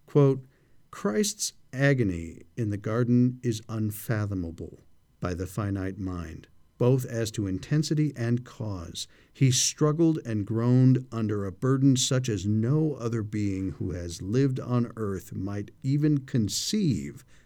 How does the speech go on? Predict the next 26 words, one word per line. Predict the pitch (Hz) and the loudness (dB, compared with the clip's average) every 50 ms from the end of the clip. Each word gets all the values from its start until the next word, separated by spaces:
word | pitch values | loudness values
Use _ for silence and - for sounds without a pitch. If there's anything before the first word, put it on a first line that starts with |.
| _ _ _ | _ _ _
as | - 107 104 98 - | -8 -6 -6 -6 -6
possible. | - - - 107 92 87 - - - - - - - - - - _ _ _ _ _ _ - - _ _ _ _ _ _ - - - _ _ - | -8 -10 -10 -8 -8 -6 -6 -8 -8 -10 -12 -16 -16 -18 -20 -20 _ _ _ _ _ _ -20 -20 _ _ _ _ _ _ -20 -20 -20 _ _ -6
In | 110 98 95 | -4 -2 0
that | 104 120 131 151 | 2 2 4 6
hour | 151 143 143 139 143 143 147 156 160 151 - - - - - - _ | 6 6 6 6 6 6 4 4 2 0 -6 -14 -20 -20 -20 -18 _
of | - 90 - - - | -16 -16 -14 -8 -2
anguish, | 113 123 127 139 143 156 156 151 151 - - - - _ _ - - _ _ _ _ _ | 2 4 4 6 6 4 4 2 2 -2 -6 -10 -14 _ _ -20 -20 _ _ _ _ _
Christ | - - - 135 127 139 143 - - 113 | -10 -2 2 4 4 4 2 0 -2 -2
met | 104 104 110 120 123 123 - | 0 2 2 0 -2 -2 -4
and | 127 107 104 | -4 -4 -2
overcame | - 123 107 113 127 123 127 - - 127 113 95 80 73 71 85 - - _ _ | -2 -2 0 0 0 0 -2 -2 -4 -2 -2 -2 -4 -6 -8 -12 -14 -18 _ _
all | - 113 117 131 147 160 156 | -2 2 4 4 4 4 4
the | 156 151 | 2 0
horrors | 135 - - 151 147 139 131 127 123 120 - - | -2 0 0 0 2 2 4 2 2 0 0 -2
that | - 110 101 - | -4 -4 -4 -4
Satan, | - - - 143 135 127 110 101 90 87 87 92 | -4 -2 0 0 0 0 -2 -6 -6 -6 -6 -6
the | 101 104 | -6 -8
prince | - - - 143 139 139 - | -4 -4 -2 -2 0 -2 -2
of | 127 117 | -4 -4
this | 117 113 - - | -4 -4 -4 -4
world, | - 110 110 95 82 78 78 78 98 - - | -4 -2 -2 -2 -2 -4 -6 -8 -12 -14 -8
could | - - 101 | -6 -4 -4
inflict. | 98 98 98 - - - 95 85 82 - - - - - _ _ _ _ _ - - - _ _ | -2 -4 -4 -6 -6 -6 -6 -6 -6 -10 -16 -20 -20 -20 _ _ _ _ _ -20 -20 -20 _ _
In | 131 120 110 104 | 0 0 2 2
some | - - 185 214 208 160 | 0 0 2 2 4 4
manner, | 123 104 92 92 95 98 90 | 4 2 0 -2 -4 -4 -6